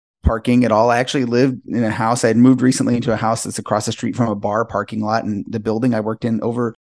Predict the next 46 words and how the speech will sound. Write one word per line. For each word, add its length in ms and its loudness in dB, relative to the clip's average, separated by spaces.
my 160 -2
office 400 0
oversaw 680 0
a 100 -6
parking 320 -2
garage, 420 -2
but 100 -4
I 120 -4
never 340 -2
thought 220 2
about 260 2
it. 120 0
And, 320 -2
and 180 -4
so 80 0
I, 260 -2
I 300 -4
thought 100 4
it 40 -6
was 100 -4
interesting 440 0
and 80 0
I 60 -2
got 220 -4
the 80 -2
book. 320 2
It 80 -6
was 180 -2
only 220 2
in 80 2
hardcovers. 680 -4
Uh, 180 0
it 40 6
was 100 4
about 160 4
the 60 0
high 140 0
cost 220 -4
of 60 -18
free 100 -8
parking. 380 -6
And 80 -8
I 60 -6
got 240 0
the 60 -6
high, 180 -2